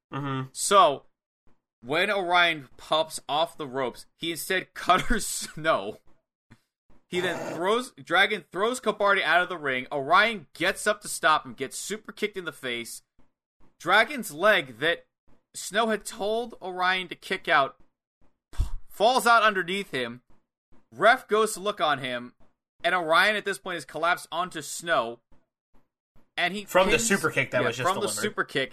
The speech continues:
Speaker 2: and he pins Snow as Dragon is holding this leg, and he's like, "What? No, wait, what the fuck? <laughs> No."
Speaker 1: That was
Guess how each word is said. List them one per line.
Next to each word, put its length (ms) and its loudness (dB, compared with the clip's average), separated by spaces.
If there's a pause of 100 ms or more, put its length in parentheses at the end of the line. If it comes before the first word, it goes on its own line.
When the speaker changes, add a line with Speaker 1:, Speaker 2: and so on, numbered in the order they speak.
(120)
Speaker 2:
and 160 -2
he 180 -8 (100)
pins 440 0
Snow 380 2
as 280 2
Dragon 500 2
is 100 -6
holding 380 -2
this 200 -6
leg, 200 2
and 80 -6
he's 60 -6
like, 240 -4
"What? 300 4 (320)
No, 480 4 (160)
wait, 380 2
what 160 4
the 100 0
fuck? 540 2
<laughs> 80 -14
No." 540 0 (420)
Speaker 1:
That 240 4
was 380 4